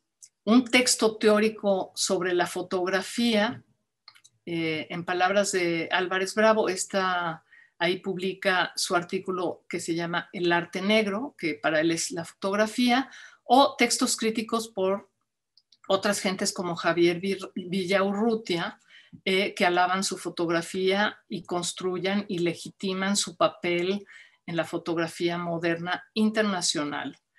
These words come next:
Hoy se califica este catálogo como un fotolibro y podríamos decir que es un producto crítico y performativo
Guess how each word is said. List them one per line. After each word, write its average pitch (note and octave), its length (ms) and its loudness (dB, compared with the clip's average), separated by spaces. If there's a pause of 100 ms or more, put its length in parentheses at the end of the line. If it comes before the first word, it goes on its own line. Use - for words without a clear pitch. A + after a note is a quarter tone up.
(640)
Hoy B3 300 10
se C4 180 2
califica G#3+ 440 0
este G#3+ 220 0
catálogo A#3+ 800 4
como F#3 260 -4
un F3 120 -8
fotolibro A3 880 2 (1400)
y F#3 800 0 (580)
podríamos G#3+ 540 4
decir G#3+ 320 0
que A3 100 0
es - 140 2
un G#3 420 2
producto F#3+ 640 -2
crítico A3 840 0
y F3 120 -6
performativo G#3 1200 -2